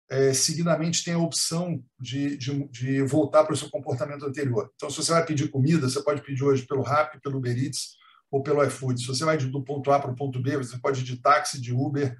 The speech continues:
de Turbi, a, a pé ou no seu carro, né? Ah, quando uma startup de software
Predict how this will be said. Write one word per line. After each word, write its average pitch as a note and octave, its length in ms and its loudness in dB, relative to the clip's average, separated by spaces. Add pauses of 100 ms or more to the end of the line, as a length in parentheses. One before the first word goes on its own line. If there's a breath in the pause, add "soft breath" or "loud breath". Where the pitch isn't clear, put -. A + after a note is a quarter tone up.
(440 loud breath)
de A#2+ 220 -4
Turbi, D#3 520 2
a, C3 80 6
a A#2+ 320 0
pé D#3+ 280 0
ou E3 140 4
no E3+ 80 4
seu D3 200 -2
carro, B2 420 -2
né? B2 140 -8 (840 soft breath)
Ah, D3+ 480 2 (120)
quando F#3 200 2
uma F3+ 280 4
startup F3 500 2
de D#3 140 -4
software - 580 0